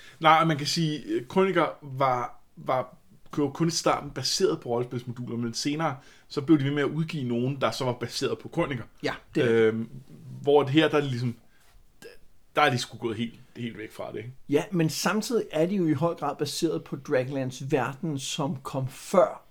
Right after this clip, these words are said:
Speaker 2: øh, historien om lanseheltene. Altså, øh, Tracy Hickman havde lavet meget af verden og alt det kosmologi, der ligger bagved, inden de gik i gang med at skrive. Så, så det er også en måde at udforske nogle af de ting, som der er blevet præsenteret lidt, altså kataklysmen, Istar og så videre. Det,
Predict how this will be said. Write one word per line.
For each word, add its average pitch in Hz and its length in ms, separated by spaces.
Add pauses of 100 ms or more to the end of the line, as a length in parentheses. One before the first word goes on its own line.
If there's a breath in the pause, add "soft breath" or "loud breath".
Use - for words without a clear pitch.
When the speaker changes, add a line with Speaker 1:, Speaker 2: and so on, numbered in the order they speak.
Speaker 2:
øh, 123 380
historien 151 640
om 131 140
lanseheltene. 113 720 (460 soft breath)
Altså, 135 360 (120)
øh, 120 360
Tracy 143 360
Hickman 156 460
havde 156 140
lavet 135 640
meget 143 420
af 143 120
verden 135 440
og 117 180
alt 135 160
det 143 160
kosmologi, 135 440
der 160 80
ligger 139 160
bagved, 151 600
inden 180 340
de 165 120
gik 127 200
i - 20
gang 139 240
med 131 80
at 135 60
skrive. - 400 (400 soft breath)
Så, 135 380
så 156 180
det 147 140
er 147 40
også 147 140
en 170 60
måde 160 180
at 160 60
udforske 165 640
nogle 147 240
af 156 80
de 147 100
ting, 165 300
som 143 120
der 135 80
er 127 60
blevet 135 180
præsenteret 131 480
lidt, 139 180
altså 123 180
kataklysmen, 123 880
Istar - 360
og 110 140
så 117 80
videre. 110 260
Det, 127 160